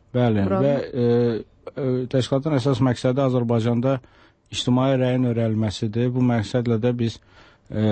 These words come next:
Speaker 1: kütləvi, ə, sorğular keçirdirik.
Speaker 2: Hı hı.
Speaker 1: Bunun üçün də, ə, müəyyən te-, texnologiyaları əldə etdik.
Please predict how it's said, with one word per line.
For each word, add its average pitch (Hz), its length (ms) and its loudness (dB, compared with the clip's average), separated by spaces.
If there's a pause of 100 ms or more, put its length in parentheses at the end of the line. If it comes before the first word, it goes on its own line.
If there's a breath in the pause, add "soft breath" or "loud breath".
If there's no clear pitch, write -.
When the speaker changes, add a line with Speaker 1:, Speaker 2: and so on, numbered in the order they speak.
(280)
Speaker 1:
kütləvi, 120 460 0 (140)
ə, 104 200 -2
sorğular 110 520 0
keçirdirik. 85 680 -4 (120)
Speaker 2:
Hı 180 180 -2
hı. 180 240 -6 (100)
Speaker 1:
Bunun 139 140 2
üçün 127 200 0
də, 123 200 2
ə, 113 200 -4
müəyyən 113 400 2
te-, 113 220 -4
texnologiyaları 113 840 0
əldə 107 280 0
etdik. 98 360 -4